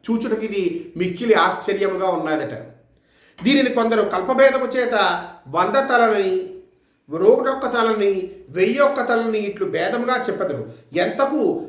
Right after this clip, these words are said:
ఆ రావణ చా-, రావణుడు చావకపోవడముచే రామునికి అంతము కానరానందున విభీషణ మాట మీద రావణుని యొక్క బొడ్డులో కుండలాకారంగా ఉన్న దివ్యామృతమును శ్రీరాముడు వాయువ్యాస్త్రముతో ఎండించి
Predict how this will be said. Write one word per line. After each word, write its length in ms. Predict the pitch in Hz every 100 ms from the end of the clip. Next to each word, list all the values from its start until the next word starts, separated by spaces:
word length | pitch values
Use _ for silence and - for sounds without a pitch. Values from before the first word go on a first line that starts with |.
| 175
ఆ 160 | 190
రావణ 340 | 180 165 233 262
చా-, 640 | - - - 156 175 151
రావణుడు 560 | 165 233 285 269 170 - - -
చావకపోవడముచే 1080 | 143 165 196 208 220 226 226 233 269 185 151 - - 170
రామునికి 840 | 190 262 302 233 214 190 185 - - -
అంతము 380 | 214 226 294 302
కానరానందున 920 | 247 240 240 233 214 214 254 269 - - -
విభీషణ 500 | 160 185 277 233 233
మాట 340 | 208 190 208 208
మీద 200 | 202 196 175 - - -
రావణుని 520 | 160 185 233 294 294 254
యొక్క 200 | - 202
బొడ్డులో 460 | 165 185 247 262
కుండలాకారంగా 920 | 226 196 196 254 240 233 220 220 208
ఉన్న 140 | 208 170
దివ్యామృతమును 1000 | 156 151 220 233 220 214 202 180 165 - - -
శ్రీరాముడు 760 | 185 214 247 240 202 131 - -
వాయువ్యాస్త్రముతో 960 | 151 180 269 269 262 240 240 226 226 202
ఎండించి 840 | 160 180 220 208 208 208 180 -